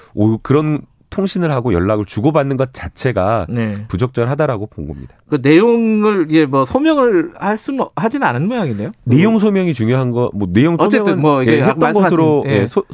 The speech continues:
Speaker 1: 소명은 했던 것으로 보이고요.
Speaker 2: 사적인 통화였다, 뭐
Speaker 1: 그거는
Speaker 2: 이런
Speaker 1: 잘
Speaker 2: 건가요?
Speaker 1: 모르겠습니다.
Speaker 2: 아,
Speaker 1: 그러나
Speaker 2: 그건 아직
Speaker 1: 이제,
Speaker 2: 나오진
Speaker 1: 예,
Speaker 2: 않았고.
Speaker 1: 지금 여기에 대해서는 그런 부분까지 평가는 하지 않고
Speaker 2: 음.
Speaker 1: 있지만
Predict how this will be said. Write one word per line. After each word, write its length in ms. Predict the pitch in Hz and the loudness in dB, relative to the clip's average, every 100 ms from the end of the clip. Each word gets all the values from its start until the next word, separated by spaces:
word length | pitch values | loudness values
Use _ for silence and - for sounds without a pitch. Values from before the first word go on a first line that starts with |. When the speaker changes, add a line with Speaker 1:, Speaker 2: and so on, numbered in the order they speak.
| - | -18
Speaker 1:
소명은 400 | - 175 175 165 | -6 -2 0 0
했던 220 | 185 - | -2 -2
것으로 220 | 175 143 127 | -2 -2 -2
보이고요. 460 | - 98 92 113 | 0 0 0 0
Speaker 2:
사적인 680 | 156 240 294 277 240 202 165 | 0 2 2 2 0 -2 -4
통화였다, 440 | - 180 175 143 139 | -4 -2 -2 0 0
뭐 40 | |
Speaker 1:
그거는 100 | 147 | 2
Speaker 2:
이런 100 | 180 | 2
Speaker 1:
잘 140 | 135 117 | 0 0
Speaker 2:
건가요? 100 | 90 | 0
Speaker 1:
모르겠습니다. 560 | 101 107 - 87 113 | -2 -2 -4 -2 -2
Speaker 2:
아, 20 | 110 | 2
Speaker 1:
그러나 280 | 147 147 143 | 2 2 2
Speaker 2:
그건 120 | 123 | 2
아직 140 | 120 120 | 2 0
Speaker 1:
이제, 80 | 113 | 0
Speaker 2:
나오진 320 | 117 120 131 | -2 -2 -4
Speaker 1:
예, 40 | 131 | -4
Speaker 2:
않았고. 200 | 101 101 | -2 -2
Speaker 1:
지금 280 | 95 117 127 | -2 -2 2
여기에 300 | 98 117 143 | 2 2 0
대해서는 300 | 127 120 113 | 0 -2 -4
그런 240 | 104 110 131 | -2 -2 -2
부분까지 400 | 120 117 113 107 | -4 -4 -4 -6
평가는 400 | - 170 160 147 | -6 -6 -6 -6
하지 160 | 139 | -6
않고 240 | 139 135 127 | -6 -2 -2
Speaker 2:
음. 40 | |
Speaker 1:
있지만 460 | 117 117 117 147 87 | -2 -2 0 0 -2